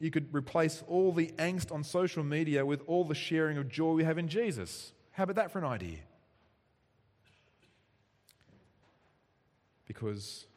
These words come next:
he is where our happiness is found. Let's pray. Our gracious God,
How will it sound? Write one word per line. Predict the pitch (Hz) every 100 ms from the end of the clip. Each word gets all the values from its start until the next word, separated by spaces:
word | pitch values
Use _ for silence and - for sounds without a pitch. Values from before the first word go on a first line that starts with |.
| _ _ _ _ _ _ _ _ _ _ _ _ _ _ _ _ _ _ _ _ _ _
he | - 120
is | 98 87
where | 87
our | 82
happiness | 85 85 82 -
is |
found. | - 76 71 73 _ _ _ _ _ _ _ _ _ _ _ _ - -
Let's | 85
pray. | - 76 - _ _ _ _ _ _ _ _ _ _ - - - - - -
Our | 113
gracious | 117 117 120 110
God, | - 113 113 113